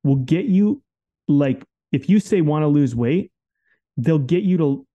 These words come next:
"Let's get on the weigh scale. Let's look in the mirror. Do you like the weight you are? Do you like how you look in the mirror?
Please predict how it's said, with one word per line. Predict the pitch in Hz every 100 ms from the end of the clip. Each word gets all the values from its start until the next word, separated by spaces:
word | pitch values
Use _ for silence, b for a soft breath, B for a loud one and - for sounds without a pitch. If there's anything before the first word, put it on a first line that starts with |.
| _
"Let's | 143 170
get | - 156
on | 165 190
the | 196
weigh | 196 226
scale. | - 147 101 95
Let's | 135 135 147
look | 143 175
in | 202
the | 208
mirror. | 202 202 139 95 - _ _ _ _ _ _
Do | 160
you | 165
like | 151 185 185
the | 185
weight | 165 185 208
you | 196
are? | 202 220
Do | 147
you | 131
like | 123 139 180
how | - 185
you | 185 180
look | 180 185
in | 190
the | 185
mirror? | 175 180 208 226